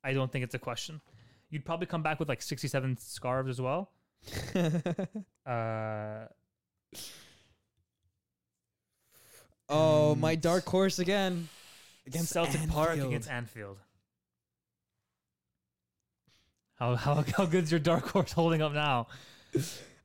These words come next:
Speaker 2: I mean, it got an eighteen.
Speaker 1: Someone, let's just use that, let's just use that tactic. Someone gives you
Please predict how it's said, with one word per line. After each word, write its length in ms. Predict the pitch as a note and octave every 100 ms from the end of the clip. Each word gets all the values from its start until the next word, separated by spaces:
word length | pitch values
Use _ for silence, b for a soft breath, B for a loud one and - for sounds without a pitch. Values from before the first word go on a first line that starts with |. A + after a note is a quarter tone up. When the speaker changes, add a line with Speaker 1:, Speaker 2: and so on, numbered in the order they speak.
| _
Speaker 2:
I 80 | F#3+
mean, 200 | A3 G#3+
it 100 | G3
got 180 | F#3+ E4 G4
an 100 | G3+
eighteen. 640 | B3 A#3+ - B3+ E3 C#3 C#3+
Speaker 1:
Someone, 540 | - F#3 G3 G#3+ G3 _
let's 160 | D#3+ D3+
just 120 | E3+
use 160 | F3+ E3
that, 140 | D#3
let's 120 | E3
just 160 | G3 -
use 200 | D#3 D3
that 200 | C#3+ C3+
tactic. 440 | - A2 - C3
Someone 380 | - E3+ G3+ F#3
gives 280 | D#3+ D3+ D3
you 320 | D#3 D#3 D#3